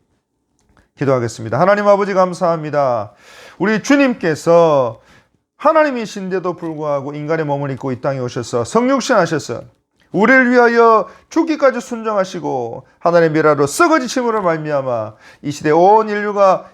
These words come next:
예수 그리스도를 믿음으로 말미암아 구원 얻게 된 것 감사합니다. 우리 주님만 늘 섬기고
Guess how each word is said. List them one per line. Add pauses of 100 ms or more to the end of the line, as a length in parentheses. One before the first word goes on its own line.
예수
그리스도를 (200)
믿음으로
말미암아
구원
얻게
된
것
감사합니다. (1700)
우리
주님만
늘
섬기고